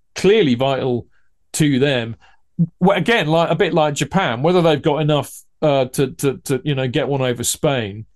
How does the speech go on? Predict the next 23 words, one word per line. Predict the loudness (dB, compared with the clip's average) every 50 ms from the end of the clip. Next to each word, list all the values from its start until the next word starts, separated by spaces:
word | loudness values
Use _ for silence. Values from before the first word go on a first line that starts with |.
| _ _ _ _ _ _ _ -4
is | -2 0 0
a | 0
moot | 0 0 0 0 -2 -2
point. | -2 -2 -2 -2 -4 -10 -20 _ _
It's | -4 -4
a | -4 -4
kind | -4 -2 0 0 0
of | 0 0
an | 0
interesting | 0 0 0 -2 -4 -4 -6 -2
derby | 0 2 2 4 2 2 2 0 -4
in | -4 -4
a | -6 -6
way, | -4 -2 -2
isn't | -2 0 0
it, | -2 -4 -4
Spain-Morocco? | -8 -4 -2 -2 -2 -2 -2 -4 -4 -4 -4 -4 -4 -6 -4
I | -2 -2
hadn't | -2 -2 -4
thought | -2 0 0 0 0
of | -2 -2
that | -4 -6 -6
before. | -8 -10 -8 -6 -6 -6 -6 -8 -10